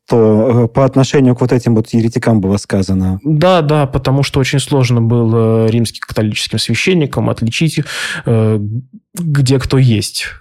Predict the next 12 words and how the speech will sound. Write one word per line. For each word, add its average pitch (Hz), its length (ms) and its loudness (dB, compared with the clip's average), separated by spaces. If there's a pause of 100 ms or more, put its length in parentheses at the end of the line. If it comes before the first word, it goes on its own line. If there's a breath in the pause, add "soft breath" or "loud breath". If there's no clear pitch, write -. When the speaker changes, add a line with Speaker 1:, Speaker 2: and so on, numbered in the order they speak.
(100)
Speaker 2:
Э, 113 580 2
не 139 200 2
в 131 80 -4
плане, 170 420 2
ска-, 123 340 -4
собственно, 123 480 -4
катаров, 123 560 -2
а 104 60 -4
в - 80 -10
плане 127 340 0
тех, 156 360 -2
ко-, 127 840 -2